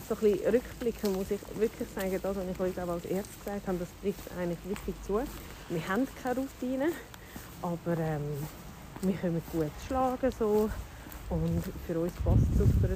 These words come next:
so. Ich glaube, der Kleine ist auch glücklich. Ähm, er ist sicher <laughs> genug schwer, <laughs> nimmt immer genug zu.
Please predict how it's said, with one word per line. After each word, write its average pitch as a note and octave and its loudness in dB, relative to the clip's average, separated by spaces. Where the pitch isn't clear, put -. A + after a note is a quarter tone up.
so. F#3 2
Ich F3+ 0
glaube, F3 0
der - -4
Kleine - 2
ist - 6
auch F#3+ 4
glücklich. - 2
Ähm, E3+ 6
er E3+ 0
ist - 4
sicher F#3+ 4
<laughs> - -
genug A3+ 10
schwer, G#3 4
<laughs> - 8
nimmt A3+ 8
immer A3 6
genug G#3 4
zu. A3 10